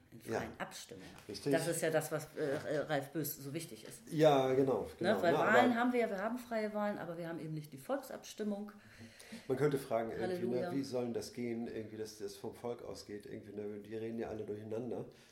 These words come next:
Speaker 2: Muss doch einer sagen, wo es lang geht, <laughs> ne, und dann irgendwie, naja, dann werden irgendwie jetzt ein paar Alternativen erarbeitet und dann soll abgestimmt werden, ne, also Volksentscheide, ja, das sind die,
Speaker 1: Ja, warum
Speaker 2: ne?
Speaker 1: nicht, wenn das Volk entscheiden kann, wer sie im,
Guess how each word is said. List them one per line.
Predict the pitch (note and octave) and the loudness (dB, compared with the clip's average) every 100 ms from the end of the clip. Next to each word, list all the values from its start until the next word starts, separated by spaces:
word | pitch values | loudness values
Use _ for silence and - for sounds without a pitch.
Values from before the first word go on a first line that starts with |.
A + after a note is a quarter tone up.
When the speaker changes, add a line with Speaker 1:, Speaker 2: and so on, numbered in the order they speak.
| - | -12
Speaker 2:
Muss | A#2 | -6
doch | - - | -6 -4
einer | A#2+ G#2+ | -2 0
sagen, | G#2+ G#2 | 0 -2
wo | G#2 | -4
es | - | -2
lang | A#2+ C#3 | 2 2
geht, | C#3 E3+ E3+ - - - | 4 2 2 -2 -10 -14
<laughs> | - - | -10 0
ne, | B2 C3+ | 4 4
und | A2 A#2+ | 4 0
dann | A#2 A2+ | -2 -2
irgendwie, | B2 A#2 A2+ A2+ | -4 -4 -4 -4
naja, | A2+ A#2 A#2 G#2+ | 0 2 2 2
dann | G#2 | 0
werden | G2+ G2+ A2 | 0 -2 -2
irgendwie | A2+ A2 A2+ | -6 -6 -8
jetzt | - | -8
ein | B2 A#2 - | -10 -10 -8
paar | - G2 | -2 -2
Alternativen | A2+ B2+ A#2+ A#2 C#3+ B2 | -2 -4 -4 -4 -6 -4
erarbeitet | - F#2+ G#2+ A#2+ A#2+ C3+ | -4 0 2 0 0 -2
und | A#2 | -2
dann | A#2 A2+ | -4 -2
soll | A#2 A2+ | 0 0
abgestimmt | C3 - A2+ - G2+ | -2 -4 -8 -8 -8
werden, | G#2 G2 | -6 -6
ne, | G#2+ A#2 | -6 -6
also | A#2 B2 | -8 -12
Volksentscheide, | - B2 B2 - B2 - G2+ G#2 G2+ | -4 -2 -2 -6 -4 -4 -6 -6 -10
ja, | G#2 G#2 | -10 -10
das | G#2 - | -12 -10
sind | A#2 A2 | -10 -10
die, | A2+ G2+ - - | -12 -12 -18 -8
Speaker 1:
Ja, | F3+ E3 | -6 -4
warum | D#3+ F#3+ A#3 | -2 -2 0
Speaker 2:
ne? | |
Speaker 1:
nicht, | A3+ E3+ - | 0 -2 -2
wenn | E3+ | -4
das | D#3+ | -4
Volk | - F3 | -4 -6
entscheiden | D#3 D#3 E3 E3 E3+ | -4 -6 -6 -6 -8
kann, | D#3+ D3+ D3+ | -8 -8 -6
wer | D#3+ D#3 D3+ - - - | -4 -4 -6 -12 -20 -16
sie | - F3 E3 | -6 -4 -2
im, | D#3+ D#3+ | -2 -4